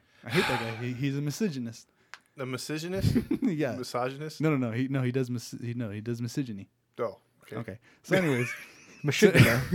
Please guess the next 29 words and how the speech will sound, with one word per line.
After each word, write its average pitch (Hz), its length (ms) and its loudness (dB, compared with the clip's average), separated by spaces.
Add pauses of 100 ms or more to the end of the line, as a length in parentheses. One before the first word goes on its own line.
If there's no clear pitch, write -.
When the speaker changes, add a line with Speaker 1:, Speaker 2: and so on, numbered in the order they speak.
(140)
Speaker 1:
<laughs> 190 180 0
yeah, 208 160 6
e-, 269 240 8
even 294 220 8
though, 262 160 10
even 254 220 4
though 240 100 10
we 220 80 8
started 196 380 6
this 180 180 2
off 170 160 4
so 170 240 2
funny. 160 380 -2 (340)
Speaker 2:
It, 127 140 -2 (180)
it 127 120 -6 (180)
just 110 320 -12
crapped 107 280 -4
out. 95 200 -10 (160)
Speaker 1:
Yeah, 117 180 -4
it's 110 180 -8
just, 113 220 -10
we're 117 160 -4
gonna, 117 300 -4
we're 117 120 -2
gonna 117 140 -2
go 104 120 -2
ahead 95 240 -4
and, 90 220 -8
uh, 90 100 -6